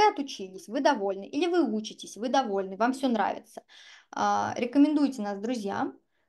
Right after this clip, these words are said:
Такой момент, когда приходят по вашей рекомендации, должны обязательно сказать, что они по вашей рекомендации. И вы получаете пять процентов от стоимости курса вам на карту. И, э, если вы передумаете или обучение вам не подойдет, вы можете вернуть полную сумму до начала второго занятия.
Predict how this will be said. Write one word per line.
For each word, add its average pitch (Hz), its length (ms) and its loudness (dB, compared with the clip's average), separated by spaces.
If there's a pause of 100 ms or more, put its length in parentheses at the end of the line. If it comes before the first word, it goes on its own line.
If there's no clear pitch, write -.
(380)
Такой 262 340 8
момент, 247 400 2
когда 233 320 6
приходят 262 320 2
по 233 60 0
вашей 233 180 0
рекомендации, 240 420 2
должны 226 220 4
обязательно 233 320 -2
сказать, 214 320 0
что - 140 -8
они 190 100 -8
по 202 80 -2
вашей 208 320 0
рекомендации. - 720 -10 (360)
И 220 80 0
вы 277 100 2
получаете 262 480 2
пять 233 220 2
процентов 226 420 -2
от 202 120 -2
стоимости 214 400 -4
курса 330 320 -2
вам 220 160 0
на 220 120 -2
карту. - 400 -10 (1300)
И, 294 140 2
э, 226 720 8
если 262 360 2
вы 240 120 -2
передумаете 240 500 0
или 214 60 2
обучение 220 320 0
вам 208 140 0
не 208 60 -2
подойдет, 220 420 0
вы 285 60 0
можете 233 300 0
вернуть 254 280 -4
полную 220 300 4
сумму 302 240 -2
до 220 200 2
начала 220 380 2
второго 202 380 -2
занятия. 196 540 -10